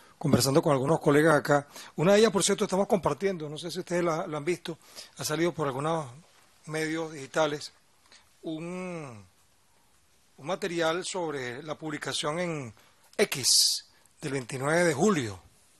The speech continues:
Edmundo González dice: "Venezolano, a través de este enlace podrás ver cómo con tu voto y tu voluntad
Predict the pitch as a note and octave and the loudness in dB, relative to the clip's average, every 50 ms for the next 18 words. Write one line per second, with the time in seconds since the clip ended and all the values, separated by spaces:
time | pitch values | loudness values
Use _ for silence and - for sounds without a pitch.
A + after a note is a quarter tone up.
0 | _ _ - - _ _ _ _ _ _ _ _ _ _ _ _ _ - - _ | _ _ -20 -20 _ _ _ _ _ _ _ _ _ _ _ _ _ -20 -20 _
1 | - - - F#3 C#3 B2 B2 D3 D#3+ F#3+ F#3 D#3+ C#3+ B2 - E3 F3+ F3 C3+ G#2+ | -14 -8 -6 -6 -4 -2 0 2 4 4 4 4 4 4 6 6 6 4 2 2
2 | - - - - - - - - - - _ _ _ _ _ _ _ - - - | 2 2 2 0 -4 -12 -20 -20 -20 -20 _ _ _ _ _ _ _ -20 -20 -20
3 | _ _ _ _ _ - E3 D3 - - E3+ - - - D3+ D3 D3 C#3 - D#3 | _ _ _ _ _ -8 0 2 2 2 2 -2 -4 -2 0 0 2 2 2 4
4 | D3 D#3+ E3+ E3+ C#3+ A#2 G#2+ - - E3+ D3 - D3 D3 D3 E3 F#3+ G3 - - | 6 6 6 6 4 0 -4 -4 -4 -4 -2 2 2 2 4 2 0 0 2 2
5 | G3+ G#3 - F3+ C#3+ C#3 D3+ F3+ G3 F#3+ - G#3+ - - D#3+ D3+ D#3 F3 D#3+ E3 | 2 2 2 0 0 2 4 4 6 4 4 2 0 0 2 4 4 4 6 6
6 | G3 G3+ G3+ G3 - - - - - - _ - F#3+ F#3+ F#3+ G#3 G#3 - - - | 4 4 4 2 -2 -8 -16 -20 -20 -8 _ 4 4 6 6 6 4 2 0 -8
7 | _ _ _ _ _ _ _ _ _ _ _ _ _ _ _ _ _ - E3 E3 | _ _ _ _ _ _ _ _ _ _ _ _ _ _ _ _ _ 2 2 2
8 | C3+ - D#3 C#3 E3 G3+ G3+ - - G3+ F#3+ - - C#3+ C#3 C#3 C3+ C3 A#2 - | 4 2 4 6 6 6 6 6 4 4 4 2 2 2 2 2 0 0 2 4
9 | F3+ G#3+ G#3+ | 4 4 4